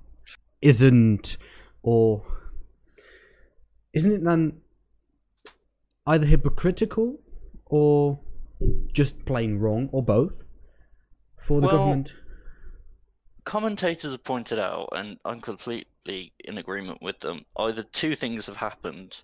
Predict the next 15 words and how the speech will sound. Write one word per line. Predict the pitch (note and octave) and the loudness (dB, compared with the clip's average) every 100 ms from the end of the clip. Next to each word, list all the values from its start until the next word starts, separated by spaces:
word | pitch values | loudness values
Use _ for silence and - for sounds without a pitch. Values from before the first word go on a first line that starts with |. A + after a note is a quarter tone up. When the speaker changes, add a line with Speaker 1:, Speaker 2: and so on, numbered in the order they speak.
| _ | _
Speaker 1:
Yeah. | A#2+ A2+ _ _ | -10 -10 _ _
Speaker 2:
He | - B2+ | -6 -4
either | B2 A#2+ | -2 -2
lied | A#2+ C#3+ D#3 | -2 -2 -4
to | - | -8
the | G2+ | -12
British | - B1 - | -10 -10 -10
people | A2+ G#2+ G2+ | -12 -12 -12
in | F#2 | -14
the | |
campaign, | - G2 G2 - F2+ F#2+ G#2+ - _ _ _ _ _ - | -12 -12 -12 -10 -10 -12 -16 -20 _ _ _ _ _ -4
or | A2+ G#2+ G2+ F#2+ - _ _ _ | -2 0 -2 -4 -10 _ _ _
he | - B2+ | -12 -8
didn't | C3+ C3 F#2+ | -8 -8 -10
know, | B2 A#2 F2+ F2+ | -6 -4 -4 -8